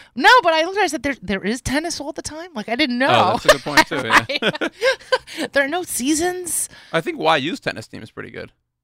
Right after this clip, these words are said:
Speaker 1: Oh, really?
Speaker 2: I think their men's tennis team has won, like, a bajillion in a row.
Speaker 1: Well, um, it, you know, if Avrami was sitting on the other side of this desk, he
Speaker 2: Yeah.
Speaker 1: would have looked it up by now.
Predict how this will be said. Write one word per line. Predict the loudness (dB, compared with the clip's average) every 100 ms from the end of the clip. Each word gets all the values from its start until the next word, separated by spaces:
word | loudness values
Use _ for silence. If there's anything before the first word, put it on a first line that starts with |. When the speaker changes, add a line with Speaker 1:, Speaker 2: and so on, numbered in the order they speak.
| -2
Speaker 1:
Oh, | 2
really? | 2 0 -2 -8
Speaker 2:
I |
think | -10 -8
their | -6
men's | -6 -8
tennis | -10 -14 -14
team | -14
has | -14
won, | -12 -12
like, | -12
a | -14
bajillion | -16 -20 -16 -16 -14
in | -14
a | -12
row. | -12 -14 _ _ -8
Speaker 1:
Well, | 4 8 8 6 -2 0
um, | 2 2 0
it, | 0
you | 4
know, | 6
if | 6
Avrami | 6 6 4 4
was | 4 2
sitting | 2 2 2
on | 2
the | 2
other | 0
side | 2 2 2
of |
this | -2 -4
desk, | -6 -4
he | 0
Speaker 2:
Yeah. |
Speaker 1:
would | 4
have | 4 4
looked | 0
it | 2
up | 2
by | 4 2
now. | 0 -8